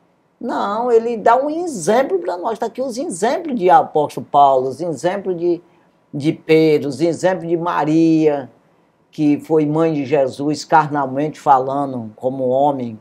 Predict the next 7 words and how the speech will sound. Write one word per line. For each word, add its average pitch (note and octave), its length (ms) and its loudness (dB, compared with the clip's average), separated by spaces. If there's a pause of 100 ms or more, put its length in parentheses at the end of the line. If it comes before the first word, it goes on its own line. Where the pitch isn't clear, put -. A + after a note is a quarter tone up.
ele A#2 200 -14
teve C3+ 240 -2
a A#2+ 80 -4
mãe B2 420 -8
ali, B2 320 -8 (240)
como B2 440 -8
homem, A#2+ 200 -10